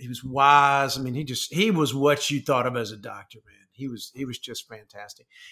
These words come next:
But he was one of the first guys that really sort of was getting in to helping parents based on children's personality types. And he had several different types. And, you know, basically Allie's was, you know, active aggressive.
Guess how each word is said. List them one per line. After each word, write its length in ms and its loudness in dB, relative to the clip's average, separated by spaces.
But 160 4
he 120 4
was 200 0
one 120 2
of 60 2
the 60 -6
first 440 0
guys 340 -2
that 120 -10
really 580 0
sort 340 -4
of 80 -4
was 180 -6
getting 400 -2
in 320 -2
to 220 0
helping 460 0
parents 480 -6
based 440 -4
on 160 -10
children's 480 -6
personality 840 -4
types. 540 0
And 180 -4
he 120 2
had 180 2
several 300 4
different 280 0
types. 480 2
And, 200 -4
you 140 -6
know, 200 4
basically 680 0
Allie's 480 2
was, 440 -4
you 60 -4
know, 180 -4
active 720 0
aggressive. 540 -4